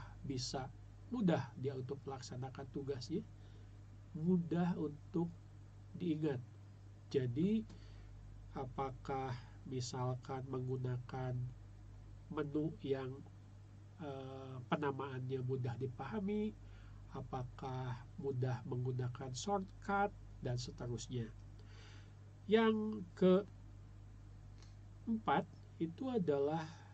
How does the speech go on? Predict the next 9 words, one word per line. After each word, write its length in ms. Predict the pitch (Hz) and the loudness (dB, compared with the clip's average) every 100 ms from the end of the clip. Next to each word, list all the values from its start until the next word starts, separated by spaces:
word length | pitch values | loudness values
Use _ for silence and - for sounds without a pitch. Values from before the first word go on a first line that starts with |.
| - | -8
error 400 | - 190 220 156 - | 4 8 10 8 4
atau 240 | 175 196 190 | 2 2 2
kesalahan, 560 | 190 208 220 196 202 160 | 4 6 6 6 4 2
atau 160 | 147 190 | -2 2
mungkin 320 | 196 226 214 | 2 4 6
lebih 160 | 175 | 6
tepatnya 400 | 180 185 208 220 185 - | 4 4 6 4 0 6
penanganan 720 | 202 220 208 196 185 175 196 | 8 10 8 6 6 6 4
kesalahan 640 | 190 180 170 156 120 143 | 4 6 6 6 4 4